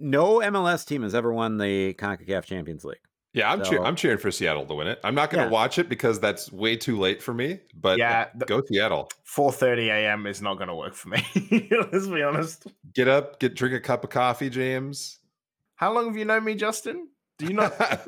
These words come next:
Speaker 3: do you not know I don't drink coffee?
Speaker 2: Correct,
Speaker 3: Come
Speaker 2: correct.
Speaker 3: on.
Speaker 2: Well, and, and also you, you, you're not an early riser. You're a, you're a, you're a night owl.
Speaker 3: Oh, I'm, I'm both, actually. It's disgusting.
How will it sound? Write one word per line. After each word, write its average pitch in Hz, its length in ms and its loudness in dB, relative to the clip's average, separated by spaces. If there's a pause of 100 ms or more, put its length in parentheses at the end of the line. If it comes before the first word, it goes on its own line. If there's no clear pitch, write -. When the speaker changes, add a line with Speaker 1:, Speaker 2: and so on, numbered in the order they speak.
(100)
Speaker 3:
do 202 60 0
you - 20 2
not 226 160 2
know 208 140 4
I 202 60 6
don't 196 200 2
drink 180 220 -2
coffee? 220 300 -2
Speaker 2:
Correct, 101 380 2
Speaker 3:
Come - 100 -2
Speaker 2:
correct. 107 140 2
Speaker 3:
on. 120 140 -10 (140)
Speaker 2:
Well, 123 160 0
and, 139 260 2
and 135 180 2
also 120 340 2
you, 110 460 -2
you, 123 300 0
you're 127 140 2
not 127 160 4
an 104 80 2
early 117 260 2
riser. 104 460 2
You're 98 220 0
a, 87 280 0
you're 104 260 -2
a, 85 280 -2
you're 113 100 -2
a 104 60 -2
night 95 240 -2
owl. 60 320 -8 (200)
Speaker 3:
Oh, 131 80 4
I'm, 139 160 2
I'm 139 200 -2
both, 110 380 0
actually. 95 400 -6
It's - 180 -10
disgusting. 85 680 -10